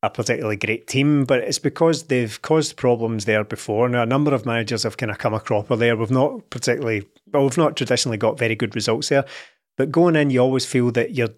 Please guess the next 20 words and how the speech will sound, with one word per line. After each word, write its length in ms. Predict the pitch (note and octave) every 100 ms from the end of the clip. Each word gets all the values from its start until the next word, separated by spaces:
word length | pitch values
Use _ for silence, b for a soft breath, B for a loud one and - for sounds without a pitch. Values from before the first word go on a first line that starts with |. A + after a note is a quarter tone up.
| -
in 160 | C3
for 420 | B2 C3+ A#2 A2+ G#2+ - -
a 80 | A#2
not 400 | A#2 A#2+ - -
particularly 460 | A#2+ C3 D3+ A#2
good 240 | A2 A2+ -
game 180 | A2+ G#2+
of 80 |
football. 400 | - A#2 C3 B2+
And 240 | B2+ C#3 D3
that, 160 | D#3+
that's, 340 | D#3 F3 F3+ - B B B _ _ _ _ _
to 320 | - D#3 D3 C3+
one 160 | D#3+
extent 280 | F3 - D3
or 60 | C3
another, 300 | C3 B2 B2 A2+ _ A#2+
generally 540 | B2+ B2+ C3 B2 A#2
pretty 320 | - - C#3 B2+
true. 340 | - B2 C3